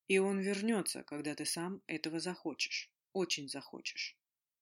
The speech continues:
«А я тебе что говорил?» обрадованно вскричал голос. Кантор проигнорировал его восторженные вопли, чтобы король не начал строить предположения по поводу очередной паузы, и одним глотком выпил согревшийся в ладонях коньяк.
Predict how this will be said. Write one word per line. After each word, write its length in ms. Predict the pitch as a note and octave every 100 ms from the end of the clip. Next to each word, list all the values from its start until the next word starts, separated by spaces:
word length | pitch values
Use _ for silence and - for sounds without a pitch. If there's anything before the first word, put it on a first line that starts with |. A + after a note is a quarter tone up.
| _ _ _ _ _ _ _
«А 120 | - F3+
я 240 | F3 A3+
тебе 220 | A#3 E3
что 180 | D#3 E3
говорил?» 500 | C#3+ C#3+ D3 C#3+ C3 _ _ _ _ -
обрадованно 640 | E3 F3+ G#3 G#3+ G#3 F#3+
вскричал 500 | - F3+ - F3 E3+
голос. 460 | E3 D#3 C3 - - - - _
Кантор 340 | - D4 D4
проигнорировал 680 | B3+ F#3+ F3+ F3+ F#3 G#3+ G3+
его 240 | F3+ E3 E3
восторженные 600 | E3 - F3 E3 D#3 D#3
вопли, 440 | F#3 A3+ A#3 A3+ _ _
чтобы 300 | - F3+ E3
король 420 | F3+ F3+ F3+ E3+ -
не 160 | G3
начал 340 | G3+ E3 D3+ D#3
строить 340 | - D#3+ D#3
предположения 600 | D3+ D3+ D#3+ D#3+ D#3+ D3+
по 120 | C3+
поводу 300 | D#3 D#3 C#3+
очередной 460 | D3+ - D#3+ D3 D#3
паузы, 480 | - D3+ D3+ - - - - -
и 80 |
одним 380 | F3 E3 F#3 B3
глотком 500 | G3 F3+ - G3+ G3+
выпил 280 | E3 F3 F3
согревшийся 680 | - D3 D#3 E3 E3+ - D3+
в 40 |
ладонях 420 | D3+ C#3+ D#3 D#3
коньяк. 420 | - E3 D#3+ C#3+